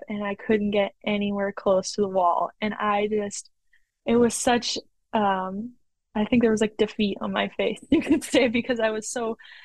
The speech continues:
it's such, like, an upsetting thing where it's like you're used to your body, um, performing at the highest ability possible.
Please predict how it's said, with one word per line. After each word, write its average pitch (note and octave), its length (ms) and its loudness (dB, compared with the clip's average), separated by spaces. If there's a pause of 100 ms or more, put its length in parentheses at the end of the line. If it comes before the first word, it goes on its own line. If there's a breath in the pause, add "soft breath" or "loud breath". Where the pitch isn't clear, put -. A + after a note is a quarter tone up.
(180 loud breath)
it's - 140 -6
such, C4 180 2
like, C#4+ 180 0
an A#3 100 2
upsetting A3+ 420 0
thing A3+ 240 -6
where G#3+ 100 -2
it's G3+ 140 -6
like G#3+ 120 -6
you're A3 100 -2
used G#3+ 260 0
to B3 80 0
your G#3+ 120 2
body, G#3 460 0 (380 loud breath)
um, G#3 400 -4
performing A3+ 500 2
at G#3+ 80 -4
the A3 80 -2
highest A3 800 0
ability G#3 440 2
possible. G#3 640 -2